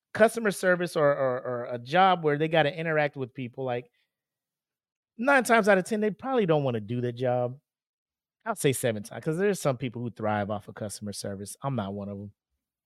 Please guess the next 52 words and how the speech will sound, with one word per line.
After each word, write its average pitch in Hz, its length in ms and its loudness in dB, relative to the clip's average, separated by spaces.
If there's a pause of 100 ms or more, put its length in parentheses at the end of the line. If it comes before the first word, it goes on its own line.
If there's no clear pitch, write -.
(840)
The, 135 300 4
you 147 120 2
know, 113 140 4
despite 120 420 2
my, 107 320 2 (240)
my 120 140 -2
charming, 110 520 -2 (120)
uh, 101 300 -4
persona, 104 520 -4 (840)
this 277 200 2
man 233 160 8
was 208 80 6
just 196 120 2
like, 160 160 4
"Hey, 143 180 2
can 151 160 -6
you 185 80 0
please 160 240 -2
move 160 160 2
your 135 80 6
boat? 156 220 6
'Cause 131 220 -6
we 143 120 -4
got 131 160 6
another 120 280 2
boat 107 240 -4
coming 107 260 -6
in 101 120 -6
with, 101 140 -10 (260)
with 113 140 -6 (180)
tourists 107 460 -4
and 95 160 -6
people 123 260 -6
who 113 60 0
have 107 140 -4
paid 120 280 0
and 107 80 -2
they 117 80 0
just 110 220 -10
need 113 140 -4
to 104 60 -10
get 113 120 -2
off 104 180 -4
the - 80 -18
boat, 101 220 -8
you 110 80 -6
know, 104 160 0
like, 95 200 -4 (600)
please 165 260 0
move 117 220 -4
your 101 80 -4
boat." 98 260 -6